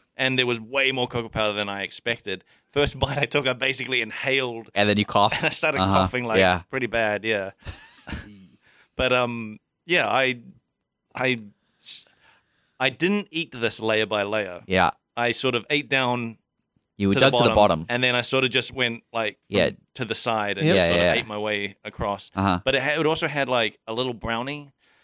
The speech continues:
Speaker 1: chocolate brownie
Speaker 2: Mm.
Speaker 1: on top, which was, like, fantastic. And
Speaker 2: Yeah.
Speaker 1: that itself <clears throat> could have just been, well, a larger one. Uh, <laughs> could have been, like,
Speaker 2: Could have been
Speaker 1: a
Speaker 2: your
Speaker 1: dessert.
Speaker 2: dessert.
Speaker 1: Yeah.
Speaker 2: Uh-huh.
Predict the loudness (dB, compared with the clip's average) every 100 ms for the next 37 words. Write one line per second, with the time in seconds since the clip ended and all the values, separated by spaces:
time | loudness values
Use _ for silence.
0 | _ -6 -2 0 0 0 0 -2 -4 -6
1 | -6 -6 -16 -12 -12 -6 -6 -6 -6 -8
2 | -4 -6 -4 -8 -8 -4 0 0 -4 -18
3 | _ -2 0 2 2 2 2 2 -2 -6
4 | -14 -14 -18 _ -4 -2 -2 -2 -4 -4
5 | -8 -10 -12 -18 -20 _ _ _ _ -4
6 | -2 -2 -6 -6 -12 -14 -18 -10 -8 -6
7 | -6 -10 -12 -10 -8 -4 -2 -4 -4 -2
8 | 0 2 4 4 6 4 4 2 0 -2
9 | -6 0 2 2